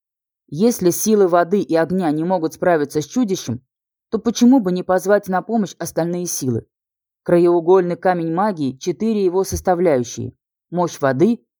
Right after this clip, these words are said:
буйство огня, отвага и безрассудство ветра и уверенность и непоколебимость земли. Ингредиенты первоначального супа, основа основ.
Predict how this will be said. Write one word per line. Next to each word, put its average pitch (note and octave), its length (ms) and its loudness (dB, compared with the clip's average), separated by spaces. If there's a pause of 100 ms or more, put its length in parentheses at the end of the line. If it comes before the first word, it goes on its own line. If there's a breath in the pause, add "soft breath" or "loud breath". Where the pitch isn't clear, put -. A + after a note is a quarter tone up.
буйство D3+ 440 0
огня, D3+ 400 -2 (360)
отвага F3 460 2
и - 120 -6
безрассудство D#3+ 680 -4
ветра G#3 440 -2 (420)
и F#3+ 80 -4
уверенность G3+ 640 2
и F#3+ 60 -10
непоколебимость D3+ 880 -4
земли. C3 420 0 (640)
Ингредиенты E3 760 0
первоначального E3+ 800 0
супа, E3+ 460 -6 (260)
основа D3 460 0
основ. G3 400 -2